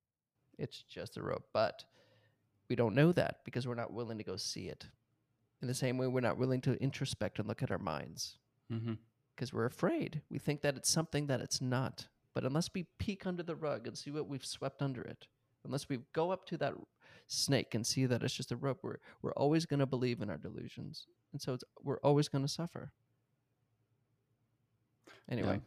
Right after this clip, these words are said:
Speaker 2: Yeah.
Speaker 1: bit of a
Speaker 2: Yeah.
Speaker 1: Eastern rant.
Speaker 2: Yeah, no, there's a, um, this program that I do, uh, through the Animas Valley Institute. It's based in, uh, Bill Plotkin's books. Um,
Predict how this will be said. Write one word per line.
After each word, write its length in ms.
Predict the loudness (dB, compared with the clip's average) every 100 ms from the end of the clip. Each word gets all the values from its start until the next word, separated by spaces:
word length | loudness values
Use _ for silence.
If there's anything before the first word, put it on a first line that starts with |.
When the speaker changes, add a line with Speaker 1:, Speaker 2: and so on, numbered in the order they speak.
| _ _ _ _ -20 -6
Speaker 2:
Yeah. 60 |
Speaker 1:
bit 100 | 0
of 100 | 4 6
a 20 |
Speaker 2:
Yeah. 140 | 6 6
Speaker 1:
Eastern 380 | 0 0 -4
rant. 320 | -2 -4 -4 -10 -12 -10 -10 -12 -20 -20 _
Speaker 2:
Yeah, 200 | 4 4
no, 260 | 6 8 10
there's 260 | 8 8 10
a, 460 | 10 8 2 -6 -14 -20 -20 -14 -4
um, 560 | -2 -2 -4 -10 -14 -20 -10 -10 -6 -4
this 140 | -4
program 460 | 6 8 10 8 8
that 140 | 8
I 160 | 6 6
do, 420 | 6 6 6 4 0 -2
uh, 400 | 0 2 0 -4
through 200 | -4 0
the 140 | 4 6
Animas 280 | 6 6
Valley 280 | 8 10 10
Institute. 640 | 4 0 -4 0 2 2 -2 -14
It's 100 | 4
based 300 | 6 6 4
in, 320 | 4 4 -2 -8
uh, 360 | -4 -4 -6 -10 -16 -20 _ _ _ _ _ _ -16 6
Bill 160 | 6
Plotkin's 920 | 8 8 8 8 2 0 0 -4 -12 -12 6
books. 480 | 8 8 2 -12 -14 _ _ _ _ _ _ _
Um, 560 | -2 -2 -4 -8 -12 -16